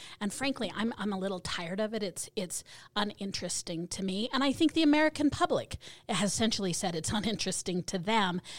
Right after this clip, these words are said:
But for whatever reason, our elected officials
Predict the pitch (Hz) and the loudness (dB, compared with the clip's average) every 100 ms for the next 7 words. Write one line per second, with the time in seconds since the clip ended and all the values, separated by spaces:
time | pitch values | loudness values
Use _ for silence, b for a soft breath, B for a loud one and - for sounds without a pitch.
0 | B 208 196 185 202 240 269 269 233 220 | B -2 0 0 4 4 6 4 4 2
1 | 196 180 170 180 180 185 185 180 170 - | 2 2 2 2 2 0 0 -2 -2 0
2 | 214 - 165 160 - | 0 2 2 2 -2